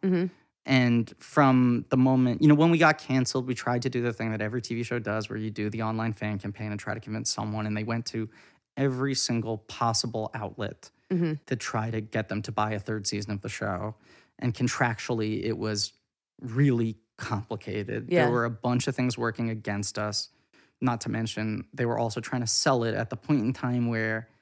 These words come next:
Speaker 2: every single company is trying to start their own rival streaming service and don't want things that they don't own outright.
Speaker 1: Yeah.
Speaker 2: And
Speaker 1: That's tough.
Speaker 2: ultimately, they were gonna have to share custody of it with two other companies or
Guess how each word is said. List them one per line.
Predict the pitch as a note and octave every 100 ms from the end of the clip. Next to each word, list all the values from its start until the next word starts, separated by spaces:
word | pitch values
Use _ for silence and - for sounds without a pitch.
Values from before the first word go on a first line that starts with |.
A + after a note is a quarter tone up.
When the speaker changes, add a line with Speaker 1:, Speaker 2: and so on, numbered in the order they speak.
| _ _ _ -
Speaker 2:
every | C#3+ C3+ C#3 C#3+
single | - - C3 B2 A#2+ A#2
company | - A#2+ A2+ A#2 A2+
is | -
trying | - A#2+
to | A2+
start | - A2 A2
their | A2+ -
own | B2+ C#3+ C#3
rival | B2+ C3 B2+ C3+
streaming | - F3+ D#3
service | B2 A#2 A2 A2+ A2+ - - _ _ _ _ -
and | C3 A#2 - _ _ - -
don't | D3 C#3+ -
want | C3 C3+ A2
things | - C#3 B2+ -
that | A#2+ -
they | B2
don't | A2+ B2 A#2 - -
own | B2+ A#2+ A2 - -
outright. | A#2 A2+ - A#2 -
Speaker 1:
Yeah. | F3 C3 C3+ _ _ _ _ -
Speaker 2:
And | D3
Speaker 1:
That's | D3 E3+ D#3+
tough. | E3+
Speaker 2:
ultimately, | C#3 D3 B2+ A#2+
they | A#2 C3+
were | C3
gonna | C3+ C3
have | C3 -
to | A#2+
share | - D#3 D#3
custody | D3+ - D#3 - C3 B2+
of | A#2+ A#2
it | G2+
with | A#2 -
two | - D#3+
other | D#3
companies | - D3 C#3 A2+ A2 G#2 _
or | E3 C#3 B2 A2+ A2+